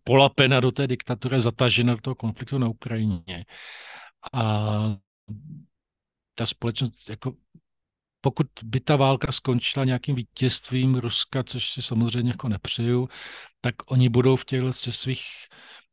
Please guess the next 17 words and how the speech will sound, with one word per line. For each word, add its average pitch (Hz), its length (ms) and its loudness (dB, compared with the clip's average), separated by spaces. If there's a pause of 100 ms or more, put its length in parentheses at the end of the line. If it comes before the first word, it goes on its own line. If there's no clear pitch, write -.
(180)
v - 60 -20
těch - 280 -8
ideologických 123 540 -4
konstrukcích, - 960 -4
eh, 113 260 2
jak 113 140 -4
jsem - 140 0
mi 120 60 4
tady 131 140 2
nastínil, 120 460 0
posílení, 113 640 2
čili 117 240 -6
tam 113 180 -2
žádná 113 360 -2
kritická - 520 -6
reflexe 113 460 -6
nenastane. 110 880 2